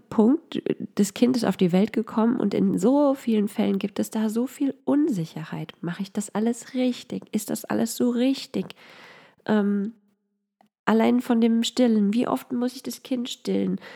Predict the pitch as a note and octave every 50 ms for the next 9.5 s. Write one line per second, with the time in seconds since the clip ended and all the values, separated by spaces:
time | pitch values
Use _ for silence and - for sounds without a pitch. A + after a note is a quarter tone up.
0 | - - - _ - A#3+ - - B3+ - B3 A#3 B3 A#3 A#3+ B3 - - - G3+
1 | G#3 - - - - - - - A#3+ B3 - - _ - _ - - C4 C#4 C4+
2 | - D4+ C#4+ G3 F3+ F3+ F#3+ - - - F#3+ F3+ F3+ F#3 F#3 F#3 - - - -
3 | - - - - - G#3+ G#3+ G#3+ G#3+ G#3+ G#3+ - _ C#4 C4+ - D4+ C#4+ - -
4 | - C#4 B3+ B3+ - C4 C4+ C4 C4 B3+ B3+ B3+ - - A3 G#3+ G#3+ - - C4+
5 | C#4 C4+ C4 C4+ A#3+ A3 G#3 G#3 G#3+ - B3+ C4+ - - - B3 B3 B3 - G3
6 | F#3 F#3 - _ _ _ _ _ _ _ _ _ _ _ _ _ _ _ _ -
7 | _ _ _ - G3 F#3+ G3 A3 - A#3+ A#3 - A#3+ A#3 A#3 - B3 A#3 - -
8 | - A3 - - - G#3+ G#3+ G#3+ - - A3 G#3 G#3 G#3 G#3 - - - - -
9 | - _ _ _ _ _ _ - G#3 G3+